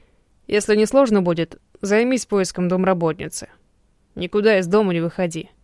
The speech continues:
Ребята все привезут, я дам соответствующие распоряжения». Я не стала его дослушивать. Мне было нехорошо, хотелось лечь. Сил не осталось.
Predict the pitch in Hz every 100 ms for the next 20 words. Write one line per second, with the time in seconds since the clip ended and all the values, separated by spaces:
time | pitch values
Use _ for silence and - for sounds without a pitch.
0 | _ _ _ _ _ _ _ 214 202 214
1 | 196 - 202 208 208 202 185 165 170 185
2 | 175 180 175 180 - 175 - 175 165 -
3 | 175 160 143 143 160 _ _ _ _ _
4 | _ _ _ _ _ _ _ _ _ -
5 | 196 202 - 226 196 175 170 165 - 160
6 | 175 - - - _ _ _ _ _ _
7 | _ - 214 190 196 190 - 214 196 170
8 | 156 175 208 202 185 190 160 - - _
9 | _ _ _ _ _ _ _ _ _ _
10 | _ _ _ _ _ _ _ _ - -
11 | 247 208 190 - 202 160 - -